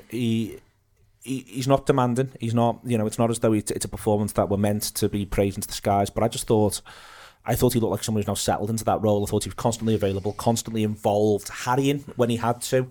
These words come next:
And that was the bit that most impressed me. I think, you know, he's, he's, he's tracking back all over the place and he's aware of when he needs to because we might be a man light. I just thought he was helping that shape work massively. I mean, it wasn't like there was any point where we felt like we were a defender light.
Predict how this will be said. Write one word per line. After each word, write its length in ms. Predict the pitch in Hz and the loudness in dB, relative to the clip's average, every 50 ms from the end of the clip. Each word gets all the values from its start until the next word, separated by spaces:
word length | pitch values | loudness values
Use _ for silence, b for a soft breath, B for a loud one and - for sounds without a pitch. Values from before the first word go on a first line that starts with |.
| B B B B B - | B B B B B -2
And 100 | 110 117 | -2 -2
that 40 | |
was 100 | 101 104 | 0 0
the 60 | - 110 | -2 -2
bit 120 | 117 - | 0 0
that 140 | 113 101 104 | 0 0 2
most 240 | 117 120 - - 120 | 0 0 2 0 0
impressed 360 | 110 - - 113 113 - - | 0 2 2 0 0 0 0
me. 120 | 117 117 | 0 0
I 20 | 107 | 0
think, 260 | - 117 110 - - | -2 -4 -4 -2 0
you 60 | 110 | 0
know, 100 | 107 104 | 0 0
he's, 260 | 110 107 - - - | 0 -2 -2 -4 -6
he's, 180 | - 120 110 - | -8 -8 -8 -6
he's 220 | - 123 107 - | -6 -6 -8 -4
tracking 320 | - - 123 - - 117 110 | 0 0 0 2 0 0 0
back 180 | 110 - - | 0 2 4
all 160 | 110 107 104 | 4 4 6
over 180 | 104 107 107 101 | 4 2 2 0
the 80 | - 104 | -2 -4
place 340 | - - 107 110 104 - | -2 0 0 0 0 -2
and 80 | - 104 | -2 -2
he's 100 | 98 101 | 0 0
aware 340 | 98 98 104 104 107 101 107 | 2 4 4 4 4 4 2
of 120 | 101 - B B B B B B B B | 0 -2 B B B B B B B B
when 160 | - 110 107 | 0 2 4
he 100 | 117 117 | 4 4
needs 340 | 113 113 110 110 107 101 - | 4 2 2 0 0 -2 -2
to 180 | - 127 120 117 | 0 0 0 0
because 320 | 117 110 - 120 107 113 | -2 -4 -4 -4 -2 0
we 60 | 113 | 0
might 180 | 110 110 107 - | 2 2 2 2
be 80 | 113 107 | 2 2
a 80 | 104 | 2
man 260 | 107 110 104 110 107 | 2 2 2 2 0
light. 380 | 104 101 101 104 110 107 - - - - 87 87 - _ _ _ - - - | 2 2 2 2 2 0 -2 -6 -8 -12 -18 -20 -20 _ _ _ -20 -10 -2
I 120 | - 117 123 | 0 0 0
just 160 | - 120 - | 0 0 2
thought 180 | - 117 107 - | 4 4 4 2
he 60 | 110 | 0
was 120 | 101 - | -4 -2
helping 220 | - 104 98 - 101 | -2 -2 -2 0 -2
that 140 | 101 92 - | -2 -2 0
shape 280 | - 104 98 95 - _ _ _ _ _ | 0 0 0 0 -4 _ _ _ _ _
work 260 | 104 107 101 95 - 107 | 2 2 2 2 2 0
massively. 640 | 104 107 104 101 - - - 104 107 104 90 - B B B B B B | 0 0 0 0 -2 -2 -2 0 2 0 0 0 B B B B B B
I 60 | - 104 | 0 2
mean, 160 | 113 110 107 | 2 2 2
it 100 | 110 107 | 0 0
wasn't 220 | 110 110 - 123 113 | 0 0 2 2 0
like 100 | 104 107 | 0 0
there 60 | 113 | 0
was 80 | 104 107 | 0 0
any 140 | 104 104 101 | 0 0 0
point 180 | - 110 104 | 0 -2 0
where 100 | 92 92 | 0 -2
we 60 | 98 | -2
felt 220 | 92 - 107 98 82 | 2 2 4 4 4
like 80 | 98 95 | 2 -2
we 80 | 98 | -2
were 80 | 95 95 | -2 -2
a 60 | 95 | -2
defender 420 | 87 95 - - 101 98 101 101 98 | -2 -2 0 0 0 2 2 2 4
light. 340 | 98 87 80 73 - - | 4 2 2 0 -4 -10